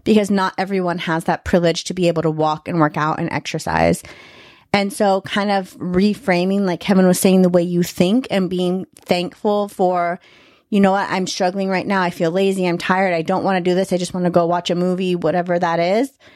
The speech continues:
It's reminding yourself, "I get to work out. I have the choice to work out," where some people don't have that choice. It's my choice and I'm able to actually do this.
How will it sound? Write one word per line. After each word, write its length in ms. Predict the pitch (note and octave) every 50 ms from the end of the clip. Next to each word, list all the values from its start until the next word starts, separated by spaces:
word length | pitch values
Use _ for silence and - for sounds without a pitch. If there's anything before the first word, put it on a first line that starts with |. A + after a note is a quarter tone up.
| - _ _ _ _ _ _ _ -
It's 200 | A3 G3 - G3+
reminding 420 | F#3+ F#3 F3+ F3 F#3+ G3 G3 G3
yourself, 380 | F#3 F#3 F#3 - G#3+ F3+ F3+ - -
"I 280 | F#3+ F#3+ F#3+ F3+ F3 _ -
get 240 | G#3 G#3 G3 - _ _ -
to 140 | - - E3+
work 300 | E3 D#3+ D3+ D3 - -
out. 300 | D3 G2 F2+ - - - -
I 100 | G3+ G3
have 220 | G3 G3 F#3 F#3+
the 100 | - G3
choice 540 | F#3 - - - G#3 G3+ F#3+ F3 - - - -
to 80 | - G#3
work 300 | E3+ D#3+ D#3 D#3+ - -
out," 360 | D3 F#2+ F#2 G2 - - - _ _ _ _ _ _ _
where 180 | - G3+ F#3 F#3
some 300 | - - - G3 F#3 F#3
people 260 | - A3 G3+ F#3 F3+
don't 240 | F3 F#3 E3+ E3 D#3+
have 300 | - - F3+ E3 D#3 E3
that 180 | E3 C#3+ - -
choice. 340 | - - D3+ - D3 - - -
It's 220 | G3 F#3+ F3+ -
my 260 | F#3+ F#3 F#3 F#3+ G3 F#3+
choice 580 | - - - - A3 G3 F#3+ F3 F3 F3+ - -
and 160 | - F#3 - -
I'm 240 | - F#3 F3+ F3 - -
able 280 | G3 F#3+ F#3+ F#3+ F#3 F#3+
to 180 | - - - -
actually 380 | C#3 E3+ - - - F3+ E3+
do 220 | E3 - D#3 D#3+ E3+
this. 360 | G3+ A#3 C4 C#4+ D4 -